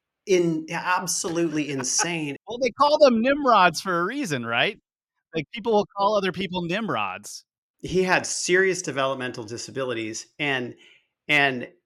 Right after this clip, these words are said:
Speaker 1: he was, like, in the data, it's, like, describing him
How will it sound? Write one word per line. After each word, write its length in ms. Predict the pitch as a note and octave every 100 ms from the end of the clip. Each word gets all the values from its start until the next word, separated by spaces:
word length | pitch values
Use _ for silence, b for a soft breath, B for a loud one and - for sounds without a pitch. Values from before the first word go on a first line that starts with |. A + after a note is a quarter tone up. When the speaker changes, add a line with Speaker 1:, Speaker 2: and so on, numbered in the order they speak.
| _ _ _ _ _ _
Speaker 1:
he 240 | - D3+ F3
was, 240 | E3+ D#3
like, 320 | D#3 C3+ A2+ _
in 120 | - D#3+
the 80 |
data, 260 | C#3+ D3 C#3
it's, 160 | A#2+ C3
like, 160 | B2
describing 580 | B2+ - - B2+ C3+ C#3+
him 300 | C3 C3+ A2+